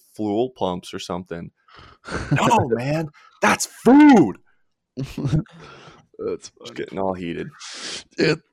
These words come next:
Speaker 2: I saw one of, of M T V Jesse, and he's, like, dressed up, and he's got, like, a snorkel on and, like, fucking flippers.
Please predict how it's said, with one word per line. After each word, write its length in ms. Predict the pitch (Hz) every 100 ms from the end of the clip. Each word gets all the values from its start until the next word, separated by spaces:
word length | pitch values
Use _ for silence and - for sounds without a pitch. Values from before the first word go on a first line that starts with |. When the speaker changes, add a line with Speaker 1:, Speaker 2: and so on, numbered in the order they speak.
| _
Speaker 2:
I 120 | - 156
saw 300 | 160 139 123
one 320 | 120 120 117
of, 280 | 113 104 -
of 220 | 131 123
M 180 | 135 127
T 200 | 117 127
V 180 | 117 117
Jesse, 500 | 104 117 117 - 113
and 60 | 104
he's, 140 | 101
like, 180 | 110 98
dressed 400 | - 110 104 -
up, 200 | 104 98
and 60 | 104
he's 120 | 92
got, 160 | 101 90
like, 160 | 95
a 60 | 90
snorkel 680 | - - 98 95 87 98
on 260 | 95 92 92
and, 120 | 92
like, 180 | 87 85
fucking 540 | - 98 87 85 85
flippers. 800 | 80 92 87 - 90 90 95 -